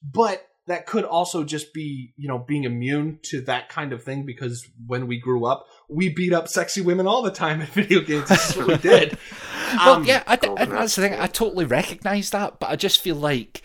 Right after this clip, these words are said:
Speaker 2: I feel like as, in terms of a society, we're probably a bit past having sexy, scantily clad ladies with whips as enemies. <laughs> I don't know. I just, oh, maybe I'm just
Speaker 3: No,
Speaker 2: an idiot.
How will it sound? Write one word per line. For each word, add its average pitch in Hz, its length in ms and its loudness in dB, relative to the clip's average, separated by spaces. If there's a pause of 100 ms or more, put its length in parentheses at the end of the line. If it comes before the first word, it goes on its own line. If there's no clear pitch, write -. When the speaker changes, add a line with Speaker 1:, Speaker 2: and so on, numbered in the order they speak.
(420)
Speaker 2:
I - 60 -8
feel 170 160 -2
like 165 400 -2 (240)
as, 135 320 2
in 127 160 -2
terms 131 440 0
of 117 480 0
a 117 60 -4
society, 139 840 -2 (200)
we're - 60 -2
probably 127 920 -4
a 107 100 -2
bit - 200 -4 (140)
past - 600 -2 (340)
having 110 560 -2 (360)
sexy, 127 460 2
scantily 117 480 -2
clad 113 380 -4
ladies 131 360 -4
with 107 120 -4
whips - 500 -2 (140)
as 113 360 4 (560)
enemies. 277 680 6 (100)
<laughs> - 100 0
I 269 160 12
don't 277 280 4
know. 208 120 8
I 202 100 6
just, - 380 0 (680)
oh, 170 280 -4
maybe 185 240 4
I'm 185 120 4
just 143 180 6
Speaker 3:
No, 131 120 6
Speaker 2:
an 107 60 4
idiot. 127 120 4